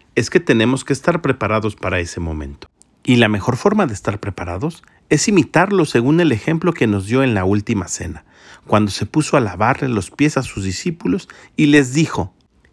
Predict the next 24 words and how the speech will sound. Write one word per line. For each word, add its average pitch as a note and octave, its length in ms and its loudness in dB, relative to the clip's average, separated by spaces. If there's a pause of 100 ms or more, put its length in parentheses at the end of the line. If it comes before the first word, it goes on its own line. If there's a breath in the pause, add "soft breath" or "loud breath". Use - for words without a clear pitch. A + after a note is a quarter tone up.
"Que C3 100 2
el B2+ 60 6
mayor B2+ 320 4
entre E3+ 220 -2
ustedes - 420 -4
se - 340 0
haga C3+ 240 2
como G#2+ 220 2
el F#2+ 80 2
menor, E2 420 -4 (460)
y B2 80 6
el A2 120 6
que F#2+ 140 0
manda B2+ 380 2 (220)
como G#2+ 200 6
el F2 100 2
que F2+ 120 -2
sirve. D2+ 420 -4 (340)
Yo F#2+ 200 4
estoy E3+ 380 4
en C3+ 100 4
medio B2+ 260 2
de G2+ 80 -6
ustedes C#3+ 640 -2